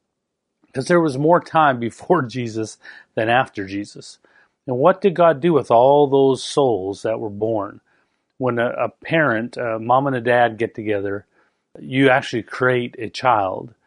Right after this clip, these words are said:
That's what me and my wife did. We created two creatures, Harrison and Ava. Two creatures that never existed before. We brought them into existence.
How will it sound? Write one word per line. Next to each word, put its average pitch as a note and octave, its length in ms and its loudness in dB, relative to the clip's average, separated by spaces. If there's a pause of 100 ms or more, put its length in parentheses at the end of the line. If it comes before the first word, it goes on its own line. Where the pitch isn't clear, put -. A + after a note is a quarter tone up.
(420)
That's A#2+ 220 0
what A#2+ 140 -4
me A#2+ 160 -4
and A2+ 100 -6
my A2 120 0
wife A2 340 0
did. G#2+ 120 -4
We A2+ 200 -4
created G#2+ 420 -6
two C#3+ 220 -4
creatures, - 640 -10 (540)
Harrison B2 440 0
and A2 160 -6
Ava. G#2 320 -8 (520)
Two F3 180 -2
creatures C#3+ 420 -4
that B2+ 140 0
never D#3 420 0
existed C#3 640 -2
before. G2+ 560 -4 (320)
We C#3 580 -2
brought B2 480 2
them A#2+ 160 -4
into A#2 280 -4
existence. G#2 880 -8